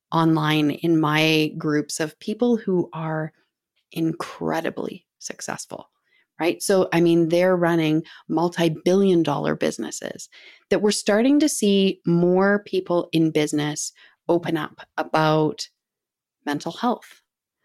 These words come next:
about anxiety and different diagnoses to say, "You know, I can be all of this and also have this other side to me." And I know for myself,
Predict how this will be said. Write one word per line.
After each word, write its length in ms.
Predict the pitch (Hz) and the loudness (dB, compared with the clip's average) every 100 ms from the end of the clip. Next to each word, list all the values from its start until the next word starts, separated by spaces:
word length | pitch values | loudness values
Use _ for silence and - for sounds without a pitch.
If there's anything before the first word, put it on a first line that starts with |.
| _ _ - | _ _ -10
about 720 | 156 151 151 151 151 147 - | -4 -2 0 0 0 -2 -6
anxiety 840 | 160 160 160 180 190 170 156 147 - | -4 -2 0 2 2 2 0 -4 -6
and 160 | 165 160 | -2 -2
different 360 | 160 170 160 | 0 -2 -2
diagnoses 720 | 160 151 156 175 208 175 156 - | 0 0 0 2 0 0 -2 -2
to 140 | 175 | -6
say, 360 | - 170 156 170 | -2 0 0 0
"You 80 | 190 | 0
know, 360 | 233 247 247 - _ _ _ _ _ _ - | 2 2 0 -6 _ _ _ _ _ _ -2
I 200 | 175 214 | 0 2
can 240 | 269 247 | 2 2
be 160 | 214 196 | 4 2
all 240 | 175 160 | 2 0
of 180 | 156 160 | -2 -2
this 560 | 151 208 262 - - _ _ _ _ _ _ - | -2 0 0 -4 -10 _ _ _ _ _ _ 0
and 640 | 208 202 175 151 127 - - _ _ _ _ | 2 4 2 0 -4 -8 -14 _ _ _ _
also 320 | 170 165 175 | -2 0 -2
have 240 | 160 160 160 | 0 -2 -4
this 180 | 156 | -6
other 220 | 151 156 151 | -4 -4 -4
side 300 | 156 160 160 | -2 -2 -2
to 80 | |
me." 180 | 165 143 - | -4 -4 0
And 100 | 175 | 2
I 60 | |
know 320 | 185 185 180 175 - - _ _ _ - | 4 4 2 0 -10 -20 _ _ _ -6
for 200 | - 180 | 0 2
myself, 720 | 160 156 - 170 170 226 | 2 0 -4 -2 0 -2